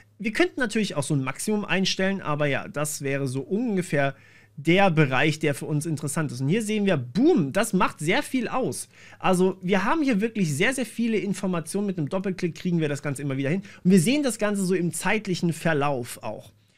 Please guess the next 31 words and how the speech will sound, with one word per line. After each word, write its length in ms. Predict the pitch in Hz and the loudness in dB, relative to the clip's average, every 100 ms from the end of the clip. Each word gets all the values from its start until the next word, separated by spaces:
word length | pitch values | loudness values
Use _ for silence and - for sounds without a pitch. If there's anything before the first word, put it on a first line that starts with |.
| _ _ - | _ _ 2
Und, 320 | 196 202 202 | 4 4 2
äh, 140 | 175 | -2
ich 140 | 160 - | -2 2
glaube, 240 | 277 302 | 2 2
das 220 | 226 262 | 2 0
ist 120 | 294 - | 0 -4
so 80 | |
ziemlich 320 | 202 214 208 196 | -4 -2 -2 0
das, 320 | 196 202 156 | -2 -2 -2
was 260 | 170 - | -2 -2
am 140 | 147 156 | -2 0
meisten 400 | 160 185 - 165 | 0 -2 -2 -4
hier 300 | - 156 - | 0 -2 2
Aussage 500 | 202 220 139 131 123 | 0 0 -2 -2 -2
gibt, 240 | 165 196 | -4 -4
wenn 100 | 170 | 0
wir 100 | 170 | 2
hier 120 | 170 | 2
unten 260 | 175 175 175 | 0 -2 0
so 100 | 160 | 2
eine 180 | 160 156 | 0 0
Zeitleiste 520 | - 302 175 143 151 | -4 -4 0 -2 -2
durchlaufen 480 | 139 123 135 120 131 | -2 -2 -2 -4 -4
lassen. 280 | 117 117 - - | -6 -8 -12 -2
Wir 140 | 160 156 | 0 2
können 260 | 262 302 | 2 2
das 200 | 247 226 | 0 -2
sogar 580 | - 156 226 208 208 - | -2 0 2 2 0 0
animiert 680 | 156 180 175 160 170 190 - | 0 2 4 4 4 2 0
durchlaufen 600 | 156 175 165 - 131 139 | -2 4 4 4 -2 -2
lassen. 220 | 131 - | -6 -6